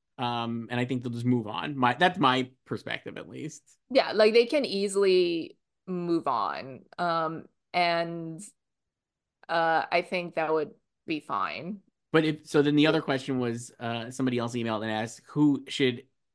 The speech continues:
Speaker 1: Oscar or Emmy nominated actor that Marvel should cast to replace Jonathan Majors?
Speaker 2: Um, well,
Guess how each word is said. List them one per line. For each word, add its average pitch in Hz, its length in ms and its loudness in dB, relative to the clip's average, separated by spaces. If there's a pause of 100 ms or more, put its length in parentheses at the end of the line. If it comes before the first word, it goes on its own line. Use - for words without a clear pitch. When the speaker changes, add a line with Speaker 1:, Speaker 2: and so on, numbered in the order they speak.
(260)
Speaker 1:
Oscar 139 440 4
or 120 120 -4
Emmy 143 160 0
nominated 127 460 -2
actor 127 540 -2
that 123 160 -4
Marvel 123 340 0
should 117 200 -8
cast 123 560 0
to 123 140 -6
replace 110 600 -6 (560)
Jonathan 110 380 -4
Majors? - 640 -10 (3250)
Speaker 2:
Um, 190 500 4 (1600)
well, 170 760 2